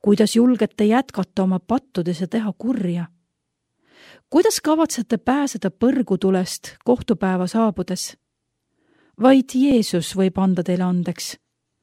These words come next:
Täna on Jumal armuline ja pakub teile võimaluse meeleparanduseks ja pattude andestuseks.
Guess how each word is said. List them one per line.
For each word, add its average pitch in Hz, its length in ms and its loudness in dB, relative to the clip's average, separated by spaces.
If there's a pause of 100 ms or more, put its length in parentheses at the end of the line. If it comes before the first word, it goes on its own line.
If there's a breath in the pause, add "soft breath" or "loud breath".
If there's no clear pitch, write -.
(800 soft breath)
Täna 277 500 4
on 208 180 2
Jumal 220 420 4
armuline 185 640 2
ja 185 120 0
pakub 196 400 -2
teile 180 260 0
võimaluse 180 540 -2
meeleparanduseks 208 920 -2
ja 202 80 -2
pattude 180 480 -6
andestuseks. 175 840 -8